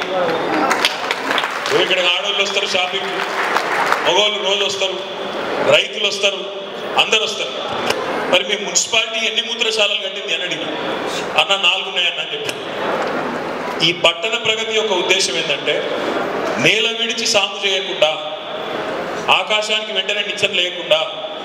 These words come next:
ఫస్ట్ ప్రజలకు కావాల్సిన కనీస వసతులు, కనీస సౌకర్యాలు అవి కల్పించుకోండి అని ముఖ్యమంత్రి గారు ఈరోజు మా అందరికీ ఆదేశం ఇచ్చి ఇక్కడ పంపడం జరిగింది. నేను ముందు మిత్రులు సత్యం గారిని కోరుతా ఉన్నా,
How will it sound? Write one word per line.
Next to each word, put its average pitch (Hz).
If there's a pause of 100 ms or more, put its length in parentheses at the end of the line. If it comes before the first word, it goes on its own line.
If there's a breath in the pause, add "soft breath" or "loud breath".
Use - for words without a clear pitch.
(380)
ఫస్ట్ -
ప్రజలకు 220 (100)
కావాల్సిన 196
కనీస 240
వసతులు, 196
కనీస -
సౌకర్యాలు 147 (180)
అవి 190
కల్పించుకోండి 202
అని 202
ముఖ్యమంత్రి 175
గారు 160 (400)
ఈరోజు 170
మా 160
అందరికీ 208
ఆదేశం 175
ఇచ్చి -
ఇక్కడ 165
పంపడం 147
జరిగింది. - (1200)
నేను 196
ముందు 196
మిత్రులు 214
సత్యం 214
గారిని 202
కోరుతా 180
ఉన్నా, -